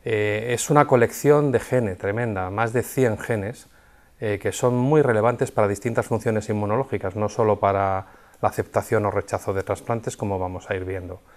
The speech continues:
Eh, además, en alguno de estos genes son extremadamente polimórficos. Se conoce como el sistema más polimórfico de la naturaleza, y de hecho se utilizaba al inicio en medicina forense para identificar, sin dudas,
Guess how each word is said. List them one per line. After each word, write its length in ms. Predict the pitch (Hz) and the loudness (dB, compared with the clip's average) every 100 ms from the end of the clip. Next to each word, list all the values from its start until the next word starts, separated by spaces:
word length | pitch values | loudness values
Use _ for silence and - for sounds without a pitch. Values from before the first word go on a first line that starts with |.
| - - - - - - | -20 -20 -20 -20 -14 -2
Eh, 500 | 107 104 104 107 104 | 2 2 0 -2 -4
además, 680 | 110 104 131 147 165 - 113 | 0 2 2 2 0 -8 -4
en 240 | 101 98 | -2 -2
alguno 300 | 98 98 123 | -2 0 2
de 80 | 120 | 0
estos 200 | - 113 | 0 -2
genes 220 | 123 131 | 0 2
son 220 | 139 135 | 0 0
extremadamente 840 | 120 - 104 104 107 110 113 113 | -6 -6 -2 0 2 0 0 -2
polimórficos. 880 | 101 101 98 131 143 - 90 92 - - - - _ | -2 -2 -2 -4 -6 -8 -8 -8 -8 -20 -20 -20 _
Se 200 | - 104 | -4 -2
conoce 320 | 95 107 - 123 | 0 0 0 0
como 100 | 120 | 0
el 80 | |
sistema 320 | - 104 120 123 | 0 -2 0 2
más 240 | 117 131 | 0 0
polimórfico 640 | - 107 107 113 - 120 | 2 2 2 -2 -4 0
de 80 | 110 | 2
la 80 | 98 | 2
naturaleza, 640 | 95 107 104 117 - 113 - - - - - - | -2 0 0 0 -2 -6 -6 -20 -20 -20 -14 -4
y 80 | 107 | -2
de 80 | |
hecho 160 | 110 120 | -2 -2
se 80 | 123 | -4
utilizaba 680 | 107 104 - 117 120 113 - - 127 - | -4 -2 2 4 4 2 -2 -12 -20 -16
al 140 | 123 104 | -8 -6
inicio 340 | 113 120 131 | -4 -2 0
en 60 | 113 | 0
medicina 400 | 101 98 117 113 | -2 -2 -4 0
forense 420 | 113 120 113 123 | 0 0 -2 -2
para 260 | - 110 113 | 2 2 2
identificar, 680 | 104 101 - 104 - 110 107 | 0 -4 -6 -6 0 0 0
sin 240 | - 101 | -8 -6
dudas, 400 | 104 113 117 | -4 0 -2